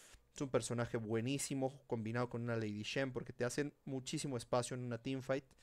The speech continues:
para que tu carry pueda farmear a gusto, para que pueda, eh, hacer lo que quiera. Ya la composición de Loops es casi imposible que lleguen a la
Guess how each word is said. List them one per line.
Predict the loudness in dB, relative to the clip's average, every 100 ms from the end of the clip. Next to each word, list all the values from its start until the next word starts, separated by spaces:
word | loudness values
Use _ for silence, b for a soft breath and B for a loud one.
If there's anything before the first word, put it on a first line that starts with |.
| B B B 4
para | 6 6
que | 2
tu | -8 2
carry | 6 8 6
pueda | 4 4 4
farmear | 2 2 2 2 2
a | 2
gusto, | 2 2 0 -4
para | -4 -6
que | -8
pueda, | 0 4 4 2 -6 _ _ _ -8
eh, | -4 -2 -2 -4
hacer | -2 0
lo | 0
que | -2 -2
quiera. | 4 8 6 6
Ya | 6 6
la | 6
composición | 2 -4 -4 -2
de | 0
Loops | 0 -2 -6 B B 0
es | 4
casi | 8 8 8
imposible | 0 0 2 0
que | 0
lleguen | 0 0 2 0
a | -2
la | -4 -8